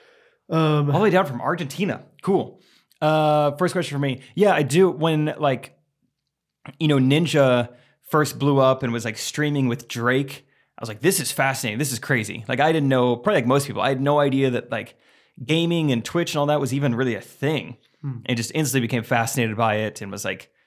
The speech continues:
Speaker 2: "Should I try and capitalize on this?" So it tr-, that's, like,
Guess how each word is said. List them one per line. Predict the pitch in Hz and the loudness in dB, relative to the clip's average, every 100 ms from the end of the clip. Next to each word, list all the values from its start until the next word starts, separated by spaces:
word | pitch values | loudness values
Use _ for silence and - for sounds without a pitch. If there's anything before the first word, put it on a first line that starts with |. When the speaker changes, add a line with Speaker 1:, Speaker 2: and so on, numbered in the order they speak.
| _ - | _ -12
Speaker 2:
"Should | - 110 | -4 0
I | 110 156 | 2 2
try | 190 214 208 | 0 0 0
and | 202 | 0
capitalize | 208 208 208 202 | -2 -2 -2 0
on | 214 | 0
this?" | 220 220 - _ - _ | -2 -4 -10 _ -20 _
So | - 127 | -4 -2
it | - | 0
tr-, | - - _ _ _ - | -4 -6 _ _ _ -4
that's, | 135 151 - | -2 0 -2
like, | 131 - | -4 -6